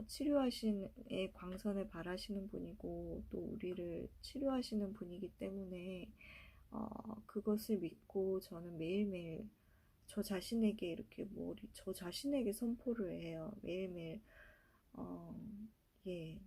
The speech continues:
주 예수의 이름으로, 어, 명하노니 병의 권세는 떠나갈지어다라고 매일매일 선포해요. 그래서 그렇게 매일매일 견디면서 사는 것 같습니다.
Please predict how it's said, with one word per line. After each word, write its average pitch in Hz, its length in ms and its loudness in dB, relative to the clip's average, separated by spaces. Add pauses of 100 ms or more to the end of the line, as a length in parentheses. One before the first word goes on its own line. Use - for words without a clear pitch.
(400)
주 190 220 0
예수의 190 480 6
이름으로, 190 720 4 (1400)
어, 202 340 -2
명하노니 196 800 6 (200)
병의 208 340 6
권세는 190 520 2
떠나갈지어다라고 214 1700 2
매일매일 180 440 2
선포해요. 196 880 2
그래서 190 420 -4 (1120)
그렇게 208 460 4
매일매일 185 880 4
견디면서 175 1120 2
사는 220 320 4
것 214 100 6
같습니다. 180 960 -6